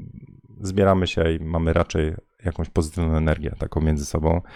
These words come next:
E, więc za to wszystko wam dziękuję, za to, że spędziliśmy tyle czasu razem, e, i do zobaczenia na kolejnej fotokawce, a jeszcze w tym tygodniu do usłyszenia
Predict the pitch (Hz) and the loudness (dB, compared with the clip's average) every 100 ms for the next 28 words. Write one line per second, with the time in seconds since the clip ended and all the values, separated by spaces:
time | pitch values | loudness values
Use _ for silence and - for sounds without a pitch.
0 | - - - - - 82 80 78 76 78 | -20 -20 -20 -14 -2 0 0 -2 -6 -6
1 | 87 87 - - 87 107 - 92 104 - | -4 -4 -6 -8 0 0 0 -4 -4 -2
2 | 95 85 85 82 - 78 78 78 - 85 | 0 2 0 -2 0 0 2 -2 -2 -4
3 | 78 87 82 - 82 82 78 - 76 80 | -2 -2 -2 -4 -2 0 0 -2 -4 -2
4 | 73 82 87 90 - - 87 85 82 - | 0 0 -2 -4 -16 -12 -6 -4 -6 -6
5 | 104 95 92 92 92 95 - _ - - | -4 0 0 0 -2 -4 -6 _ -20 -20
6 | _ _ _ _ _ _ _ _ - 95 | _ _ _ _ _ _ _ _ -4 2
7 | 107 110 104 - 92 92 95 87 82 82 | 4 6 4 4 4 4 2 2 0 -2
8 | 85 143 170 117 85 - - - - - | 0 2 4 2 0 -4 -4 -4 -4 -2
9 | 117 123 - 131 143 143 120 101 98 - | -2 0 2 4 4 2 0 0 -2 -2
10 | 92 - 82 87 92 85 85 85 98 98 | -4 -2 2 2 2 2 2 -2 -6 -12
11 | 80 82 80 80 92 82 82 - 82 85 | 0 4 4 2 -2 -4 -6 -4 0 0
12 | 82 80 | 0 -2